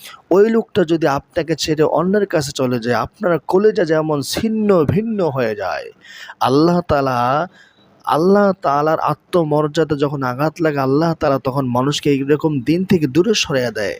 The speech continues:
এটা দুনিয়ার শাস্তি। এজন্য ভাইরা, যারা বেগানা নারীর দিকে মোবাইলের স্ক্রিনে নাটক দেখেন, সিনেমা দেখেন, বিভিন্ন অহেতুক জিনিস দেখেন,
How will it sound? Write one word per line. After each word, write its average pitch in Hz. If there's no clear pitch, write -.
এটা 135
দুনিয়ার 139
শাস্তি। -
এজন্য 147
ভাইরা, 123
যারা 117
বেগানা 151
নারীর 139
দিকে 127
মোবাইলের 135
স্ক্রিনে 127
নাটক 127
দেখেন, 120
সিনেমা 156
দেখেন, 120
বিভিন্ন 143
অহেতুক 160
জিনিস 147
দেখেন, 113